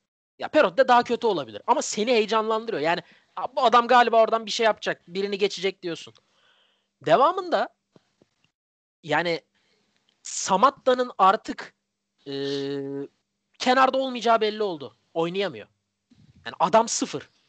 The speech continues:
Yani atmayalım Samatta'yı kenara. Başka birisi çıksın. Sisse giriyorsa Samat-, Sisse geçsin kenara.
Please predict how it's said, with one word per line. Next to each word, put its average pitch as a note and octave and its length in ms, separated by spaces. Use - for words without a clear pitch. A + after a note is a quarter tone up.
Yani D3+ 220
atmayalım G#3 600
Samatta'yı B2+ 500
kenara. A2 340
Başka F3+ 360
birisi C4+ 280
çıksın. - 440
Sisse - 440
giriyorsa B3 400
Samat-, A#3 420
Sisse - 340
geçsin D3 320
kenara. G#2+ 340